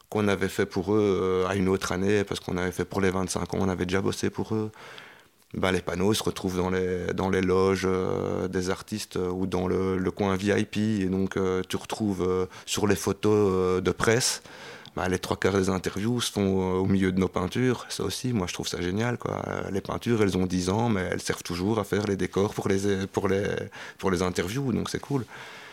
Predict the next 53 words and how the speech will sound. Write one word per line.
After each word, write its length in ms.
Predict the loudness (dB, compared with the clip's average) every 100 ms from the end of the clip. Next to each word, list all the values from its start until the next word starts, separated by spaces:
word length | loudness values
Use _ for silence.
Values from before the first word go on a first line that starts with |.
| -20 -20 -20 -20 _ -6
Même 200 | -2 -2
si, 320 | -2 -6 -6 -4
voilà, 200 | -4 -4 -2
nous, 100 | -2
on 60 | -2
l'a 100 | -2
fait 180 | 0 -2
juste 200 | -2 -2
pour 120 | -4
le 40 |
plaisir 320 | -2 -4 -2
de 80 | -4
peindre. 400 | -2 -2 0 -2
Et, 120 | -4
euh, 100 | -6 -8 -12 -16 _ -20 -20 -20 -20 _ -8
bah, 80 | -4
voilà, 200 | -2 -2
c'est, 260 | -2 -4 -4
c'est 140 | -8
quand 160 | -4 -4
même 140 | -4
cool 260 | -4 -2 -2 -6 -20 _ _
que 120 | -2
ça 160 | 0 -2
fonctionne 460 | -2 -4 0 2 2
et 40 |
que 120 | 0
les 60 | -2
gens 200 | 0 -2
les 260 | 0 0 0
emploient 260 | -2 -6
toujours, 340 | -6 -6 -8 -8
quoi. 120 | -12 -12
C'est 200 | -8 -6
pas 160 | -2 -2
juste 300 | 0 -4 -2
posé 260 | -2 0 0
dans 120 | 0
une 160 | -4
cave 400 | -2 -2 0 -4
et, 40 | -6
euh, 240 | -10 -10 -10
que 60 | -10
plus 160 | -8 -8
personne 400 | -8 -4 -2 0
ne 80 |
les 100 | -2
verra 220 | -2 -2 -2
jamais, 240 | -4 -2
euh... 220 | -2 -2 -4 -6 -10 -18 -20 -20 -20 -20 -20 -20 -20 _ _ _ -12
voilà, 160 | -12 -12 -18
c'est 160 | -14
chouette. 260 | -10 -10